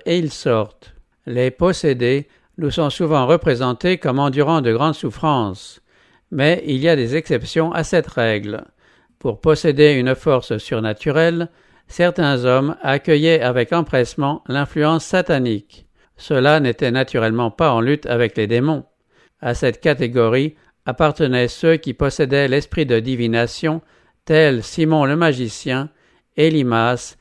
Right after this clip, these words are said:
et la servante de Philippe qui poursuivait Paul et Silas. Nul n'est plus en danger de subir la néfaste influence des mauvais esprits que celui qui,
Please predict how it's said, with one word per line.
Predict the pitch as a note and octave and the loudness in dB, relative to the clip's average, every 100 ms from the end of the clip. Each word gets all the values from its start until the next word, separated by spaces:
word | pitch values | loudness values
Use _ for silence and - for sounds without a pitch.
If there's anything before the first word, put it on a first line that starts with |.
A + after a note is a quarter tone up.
| _ _ - | _ _ -6
et | A#2+ | 0
la | C#3 | 0
servante | - D#3+ D3+ D#3 | 0 0 2 2
de | C3 D3+ | 2 0
Philippe | - B2+ B2 C#3 - - | 0 -4 -4 -6 -10 -8
qui | C3+ | -6
poursuivait | C3 C#3+ - B2+ B2+ | 0 -2 0 0 0
Paul | - D#3+ D#3+ D#3+ | 2 2 2 0
et | F3+ | -6
Silas. | F3 - B2+ G#2 F#2+ - - - _ _ _ _ _ _ _ _ _ _ - | -6 -4 0 0 -2 -8 -20 -20 _ _ _ _ _ _ _ _ _ _ -12
Nul | - D#3 F#3+ | 0 2 2
n'est | D#3 D3+ | 2 0
plus | - E3+ D3+ | 2 0 0
en | C#3 | 0
danger | C3+ D#3+ C#3 D#3+ | 0 0 2 0
de | D3 B2+ | 0 -2
subir | - D#3 E3 D3+ | -2 -2 2 2
la | A#2+ A#2 | 2 0
néfaste | C#3+ - D#3 C3 | -2 -2 -4 -2
influence | D#3+ D3+ D#3 D3 C#3 B2 - _ _ - | -4 -4 -2 0 0 -2 -8 _ _ -14
des | C3+ B2+ | -4 0
mauvais | D#3 E3 D#3 | 2 4 4
esprits | B2 A2 - C3+ C#3 - _ _ _ | 2 -4 -8 -6 -6 -8 _ _ _
que | - C3 | -6 -4
celui | - D3+ D3 D3 D3+ | 2 2 4 0 0
qui, | - D3+ E3 | -4 -4 -4